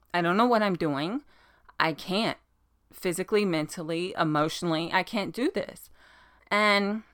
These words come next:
it's just like any other job. It's just like any other part of life. It's, even if it's something you love, a hobby, there are times when you just wanna quit. Being a mother, you cannot do that. So the young woman spoke to People magazine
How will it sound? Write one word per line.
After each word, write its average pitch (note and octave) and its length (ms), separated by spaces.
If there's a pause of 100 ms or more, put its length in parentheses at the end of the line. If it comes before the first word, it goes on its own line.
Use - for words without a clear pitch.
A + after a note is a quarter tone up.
(200)
it's - 200
just - 220
like F#3 180
any F3 220
other D#3 160
job. G3 340
It's F#3 140
just - 180
like F#3 180
any G3 220
other E3 160
part D#3+ 220
of C#3+ 80
life. - 320
It's, - 340
even F3+ 240
if F3 140
it's E3 120
something E3+ 320
you E3 80
love, E3+ 280
a D3+ 60
hobby, D#3+ 520 (1080)
there F#3 180
are F#3+ 60
times G3+ 340
when F#3+ 160
you F3+ 80
just D#3+ 240
wanna E3 220
quit. E4+ 360 (400)
Being E3+ 220
a E3 40
mother, D#3+ 260
you D3 160
cannot C#3+ 380
do C#3+ 160
that. C#3 200 (560)
So A3 320
the A3 240
young A#3+ 260
woman G3+ 280
spoke G#3+ 280
to A#3+ 140
People A3 300
magazine D#3+ 720